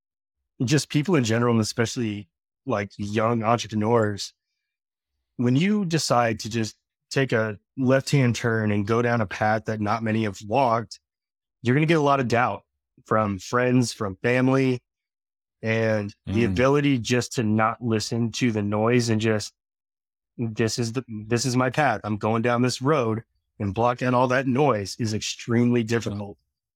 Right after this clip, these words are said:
Speaker 1: I think a lot of people get
Speaker 2: Mm.
Speaker 1: too caught up with what other people think.
Speaker 2: Yes,
Speaker 1: And
Speaker 2: I
Speaker 1: just
Speaker 2: agree.
Speaker 1: that men-, just that mental fortitude to be like, "Nope, this is what I'm doing.
Speaker 2: Nope.
Speaker 1: This is how I'm doing it. You can either be on
Speaker 2: Yeah.
Speaker 1: board or you're not gonna be around." It's simple.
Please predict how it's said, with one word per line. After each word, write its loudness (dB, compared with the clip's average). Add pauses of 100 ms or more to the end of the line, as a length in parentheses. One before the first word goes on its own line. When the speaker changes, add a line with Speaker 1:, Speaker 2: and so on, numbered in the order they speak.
(380)
Speaker 1:
I 2
think 2
a 4
lot 2
of -6
people 0
get -2
Speaker 2:
Mm. -8
Speaker 1:
too 0
caught 0
up 0
with -2
what 2
other 2
people -4
think. -2 (920)
Speaker 2:
Yes, -8
Speaker 1:
And -2
Speaker 2:
I 0
Speaker 1:
just -2
Speaker 2:
agree. -4
Speaker 1:
that -2
men-, 0 (460)
just -2
that 0
mental 0
fortitude -2
to -2
be -2
like, 0
"Nope, 2 (460)
this -2
is -4
what 0
I'm 2
doing. 2
Speaker 2:
Nope. 0
Speaker 1:
This -6
is -8
how 0
I'm -4
doing 2
it. -4 (360)
You -4
can 4
either 2
be 0
on 2
Speaker 2:
Yeah. 2
Speaker 1:
board 0 (520)
or 2
you're 2
not 4
gonna -2
be 0
around." -2
It's -8
simple. -2